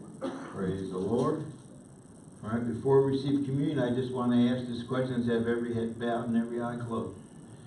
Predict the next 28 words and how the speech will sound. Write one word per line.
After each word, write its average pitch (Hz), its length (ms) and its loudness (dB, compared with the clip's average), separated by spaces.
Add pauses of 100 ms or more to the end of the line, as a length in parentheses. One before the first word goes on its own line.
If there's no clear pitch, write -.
(180)
If 123 180 0
you're 156 220 6
here 175 280 4 (1080)
and 120 120 2
you've 139 200 4
never 139 500 4
asked 135 280 -2 (200)
Jesus 123 500 -4 (100)
into 113 260 0
your 107 140 -4
heart, 98 200 -4
you 101 60 -6
go, 110 120 -4
"Pastor, 151 340 -4
what's 147 180 -4
that 131 180 -4
all 113 200 -2
about?" - 280 -8 (460)
You 202 120 2
know 185 80 4
what? 143 340 0 (1500)
You 196 200 2
know 98 560 2 (420)
in 123 160 2
your 147 220 0
heart 87 360 -4 (1500)
what's 123 340 0
there 104 480 0